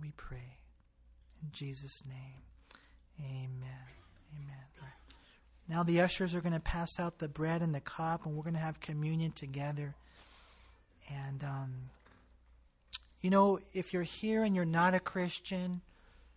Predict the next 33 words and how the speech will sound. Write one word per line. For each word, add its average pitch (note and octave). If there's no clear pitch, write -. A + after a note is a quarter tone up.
you F#3+
know, G3
you G3
shouldn't G3
really F#3
take F#3+
communion. F3
If -
you're F3
here A3
today F#3+
and, D#3
and D#3+
you F#3+
don't G3
want F#3+
to F#3+
get F#3
right F3+
with F3
the E3+
Lord, E3
you D3+
shouldn't F#3+
take F3+
communion E3+
'cause D#3+
you'll D#3+
be D#3+
drinking D#3
judgment D3+
on D3
yourself. C#3+